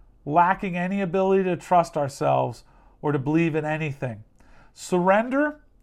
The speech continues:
and self-examination, while, with, while we were sharing with newcomers, helped us to ask, ask humbly for help. So we want to ask humbly for help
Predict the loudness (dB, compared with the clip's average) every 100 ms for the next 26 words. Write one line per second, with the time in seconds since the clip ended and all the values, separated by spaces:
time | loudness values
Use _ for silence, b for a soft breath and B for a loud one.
0 | -10 -10 0 4 6 4 -2 0 0 0
1 | -2 -2 -4 -6 -8 b b b -2 -2
2 | 0 0 0 -2 2 8 10 8 2 0
3 | 0 -2 -2 -2 -2 -2 -2 -2 -4 -2
4 | -4 -2 -6 b b -8 4 4 4 2
5 | 2 2 -2 -2 0 0 -4 -20 -20 _
6 | _ _ _ 0 0 -4 -4 -2 0 0
7 | -2 -2 -6 _ _ _ _ _ -4 2
8 | 2 0 -8 b b b 0 2 2 2
9 | 4 4 4 4 2 0 -2 0 0 0
10 | 2 4 6 6 4